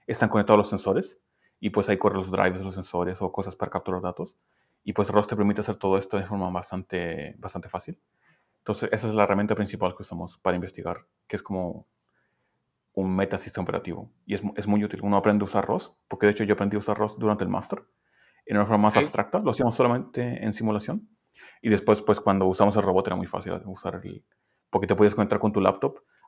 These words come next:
Speaker 1: a la red del robot y, pues, poner comandos, pues, capturar datos en tu laptop que venían directamente desde el robot.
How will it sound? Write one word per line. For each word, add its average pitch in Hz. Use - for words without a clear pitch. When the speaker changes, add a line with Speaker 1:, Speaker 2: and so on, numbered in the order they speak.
Speaker 1:
a 98
la 95
red 104
del 104
robot 98
y, 117
pues, -
poner 98
comandos, 92
pues, 92
capturar 92
datos 92
en 104
tu 101
laptop -
que 110
venían 98
directamente 95
desde 95
el 87
robot. 90